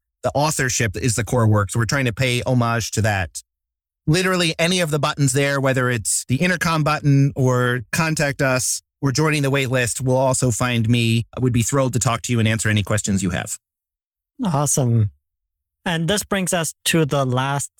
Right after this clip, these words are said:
Speaker 2: segment of this podcast, where we do value adds and share something that has brought value, joy, or meaning to our life recently. And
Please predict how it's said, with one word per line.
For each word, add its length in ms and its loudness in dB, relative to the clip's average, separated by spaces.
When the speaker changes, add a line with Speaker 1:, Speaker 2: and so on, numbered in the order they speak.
Speaker 2:
segment 760 -2
of 400 -2
this 320 0
podcast, 1040 -4
where 240 2
we 640 2
do 100 0
value 380 -2
adds 440 -2
and 160 0
share 200 0
something 400 0
that 160 -4
has 220 -2
brought 300 -2
value, 680 0
joy, 680 0
or 220 0
meaning 560 2
to 180 0
our 260 0
life 520 -2
recently. 800 0
And 560 -2